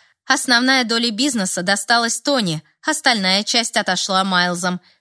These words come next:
Генри получил пожизненное содержание, Кайден Хёрст — крупную сумму денег на счёт, которая определённо поможет ему бросить работу в My Daily Mail,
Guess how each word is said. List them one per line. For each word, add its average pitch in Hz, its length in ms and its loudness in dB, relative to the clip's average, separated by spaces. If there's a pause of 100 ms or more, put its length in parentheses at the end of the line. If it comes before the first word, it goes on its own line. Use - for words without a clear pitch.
(100)
Генри 277 380 0
получил 202 440 -2
пожизненное 240 640 0
содержание, 233 800 0 (240)
Кайден 202 360 2
Хёрст — 240 440 -2 (240)
крупную 294 380 0
сумму 285 300 0
денег 262 380 0
на 196 140 0
счёт, 196 280 -2 (280)
которая 311 340 2
определённо 208 640 -2
поможет 196 440 -2
ему 180 200 -4
бросить 185 420 -4
работу 196 400 -2
в 175 80 -6
My 180 180 0
Daily 185 300 -2
Mail, 202 380 0